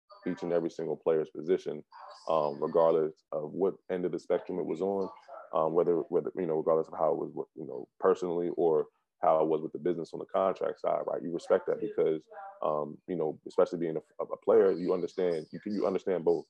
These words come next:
right? Both ends and where, you know, both sides could kinda, uh, you know, where, where they were coming from, um, especially when it comes to the business side. So, um, it was hard to watch. I mean, like I said, you, you just, you, you think about the receivers on that team, um, and I just think about the receivers like I played with on that team.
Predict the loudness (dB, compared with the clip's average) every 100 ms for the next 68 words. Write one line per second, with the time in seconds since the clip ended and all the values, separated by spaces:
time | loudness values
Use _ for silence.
0 | -6 -4 0 0 0 -2 -2 -4 -14 _
1 | _ -8 -2 2 2 0 _ -6 -4 0
2 | 0 0 2 2 0 -6 -4 -2 -2 -6
3 | -8 -8 -8 -6 -4 -4 -2 0 -2 -2
4 | -4 -6 -6 -4 -6 -6 _ _ -12 -10
5 | 2 4 4 0 -2 -4 -4 -4 -2 -2
6 | -2 -4 -2 -2 -2 0 0 0 -6 _
7 | -16 -6 -4 0 2 2 4 6 6 6
8 | 4 0 -4 -2 0 -2 0 0 0 -6
9 | -8 -10 -8 -6 -8 -8 -10 -12 -6 -4
10 | -2 0 0 0 -4 -6 -4 -2 -2 -2
11 | -4 -6 -6 -6 -8 -12 _ _ -8 -2
12 | 0 0 -2 -4 -4 -4 -8 -6 -8 -6
13 | -6 0 0 2 -2 -6 -8 -10 -10